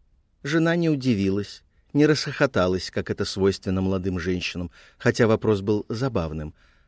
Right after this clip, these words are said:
а спокойно ответила. «По-моему, он пишется так же, как иероглиф «О» в названии провинции Оми».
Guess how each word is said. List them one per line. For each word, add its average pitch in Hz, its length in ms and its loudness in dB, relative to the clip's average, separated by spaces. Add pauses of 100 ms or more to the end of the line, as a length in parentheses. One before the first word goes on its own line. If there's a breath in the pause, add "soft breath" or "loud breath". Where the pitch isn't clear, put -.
а 127 80 -4
спокойно 185 540 2
ответила. 85 800 -4 (920)
«По-моему, 131 680 4
он 123 160 4
пишется 143 520 -2
так 170 280 -2
же, 127 100 -6
как - 320 -2
иероглиф 135 680 2 (100)
«О» 147 240 4 (380)
в 110 100 -4
названии 131 540 4
провинции 127 840 2 (100)
Оми». 87 420 2